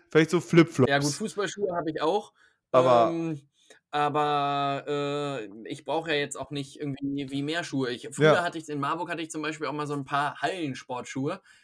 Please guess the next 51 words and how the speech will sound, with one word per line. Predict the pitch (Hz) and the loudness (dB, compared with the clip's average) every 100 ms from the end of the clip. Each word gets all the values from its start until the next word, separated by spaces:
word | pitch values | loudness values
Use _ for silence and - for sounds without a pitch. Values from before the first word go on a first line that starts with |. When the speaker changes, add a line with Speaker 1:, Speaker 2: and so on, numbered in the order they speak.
| _ | _
Speaker 2:
weil | 123 135 | -8 -8
ich | 127 | -4
einmal, | 143 156 156 151 156 160 156 160 | -4 -2 -2 -2 0 0 0 -2
ähm, | 156 156 156 156 | -2 -2 -2 -4
irgendwie | 147 147 | -4 -4
Badminton | 170 170 151 143 | -4 -4 -6 -6
dann | 127 120 | -6 -4
da | 117 | -4
gespielt | 113 - 127 117 | -4 -8 -10 -8
habe. | 120 117 139 139 _ _ | -4 -4 -4 -8 _ _
Die | 151 | -4
hab | 156 160 | -2 -4
ich | 156 | -4
dann | 143 | -4
auch | 135 147 147 | -2 -2 -2
einfach | 147 147 139 135 | -4 -8 -6 -8
da | - 151 151 | -2 0 0
irgendwie | 131 131 131 131 | -2 -4 -4 -4
an | 127 | -4
so | 127 | -6
eine | 131 127 127 123 120 | -6 -6 -6 -8 -8
Kleiderorganisation | 147 156 135 120 117 113 110 - 120 117 | -4 -2 -2 -4 -6 -8 -10 -8 -8 -8
gegeben, | 110 117 123 160 _ _ | -6 -6 -6 -10 _ _
weil | 139 131 | -10 -8
ich | 143 | -6
mir | 135 | -4
gedacht | 139 147 - | -4 -6 -4
habe, | 143 139 | -4 -2
die | 139 135 | -4 -4
werde | 143 165 | -6 -6
ich | 160 | -8
jetzt | 151 - | -10 -8
in | 151 | -6
naher | 139 147 147 | -2 -2 -2
Zukunft | 156 156 170 156 | -8 -10 -10 -10
wahrscheinlich | 139 - 147 160 156 | -10 -6 -4 -4 -6
nicht | 147 139 | -8 -6
mehr | 123 | -6
anziehen. | 175 - 131 190 _ _ _ | -8 -6 -8 -8 _ _ _
Und | - 135 | -8 -2
selbst | 143 160 - | -2 -2 -4
wenn | 147 | -4
doch, | 135 156 | -2 -4
du | - | -6
brauchst | 135 143 147 156 | -6 -4 -2 -4
ja | 131 | -4
irgendwelche | 147 143 143 | -4 -6 -8
Schuhe | - 156 143 | -2 -2 0
mit | 135 139 | -4 -4
weißer | 139 147 131 | -4 -4 -4
Sohle. | 147 156 170 | -2 0 -2